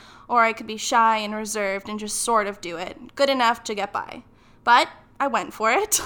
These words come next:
<laughs> I'll never forget the look on the instructor's face when she saw me just give her. She raised her eyebrows and smirked in the, uh, nepohano or not bad kind of fashion.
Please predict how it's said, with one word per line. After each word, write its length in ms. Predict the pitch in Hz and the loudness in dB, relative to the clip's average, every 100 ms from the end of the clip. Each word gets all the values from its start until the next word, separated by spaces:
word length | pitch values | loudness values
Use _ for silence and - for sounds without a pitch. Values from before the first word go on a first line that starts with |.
| - | -8
<laughs> 180 | - - | -18 0
I'll 120 | 254 | 2
never 260 | 254 240 269 | 4 2 -2
forget 340 | 294 254 247 | -4 -2 -2
the 60 | 262 | -2
look 280 | 240 226 233 | 0 0 2
on 100 | 233 | -2
the 60 | 220 | -2
instructor's 560 | 220 - 214 226 226 | -6 -4 -4 -4 -8
face 340 | - 196 226 240 | -6 -6 -4 -6
when 140 | 226 | -6
she 160 | - 226 | -6 -2
saw 240 | 214 208 | 2 2
me 80 | 220 | 2
just 300 | 226 202 185 | -4 -6 -6
give 240 | 202 196 | -2 0
her. 340 | 190 185 226 - - - - - | 0 -2 -4 -8 -18 -20 -20 -12
She 220 | - 254 | -6 -2
raised 340 | 220 220 226 | 0 0 0
her 100 | 262 | 0
eyebrows 520 | 196 202 220 233 240 | 2 2 2 2 2
and 120 | 226 214 | -2 -4
smirked 400 | 240 220 220 240 | -2 0 -2 -4
in 120 | 233 | 0
the, 220 | 214 220 - - - | 0 0 -6 -20 -6
uh, 240 | 571 508 | -2 2
nepohano 800 | 311 302 - 370 269 208 214 226 | 4 4 4 4 6 6 4 2
or 40 | 233 | 2
not 300 | 269 254 254 | 6 6 6
bad 300 | 190 208 - | 2 2 -2
kind 240 | 196 202 | -6 -6
of 80 | 208 | 0
fashion. 580 | 202 185 - 196 202 | 2 2 0 -6 -6